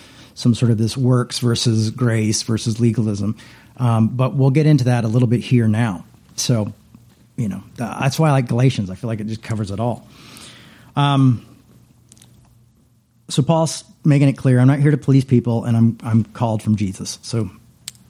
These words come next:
you know, write those in your notes. Um,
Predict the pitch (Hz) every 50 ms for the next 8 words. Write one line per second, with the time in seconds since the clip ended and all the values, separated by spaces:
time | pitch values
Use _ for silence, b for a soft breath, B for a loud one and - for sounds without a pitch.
0 | _ _ _ - _ - - 269 240 - 127 127 127 123 117 113 92 - - -
1 | - 113 113 107 - - 127 113 107 101 110 107 107 110 113 113 - - - -
2 | B B B B B B B B B B B B B - 165 156 151 151 143 131
3 | 127 120 -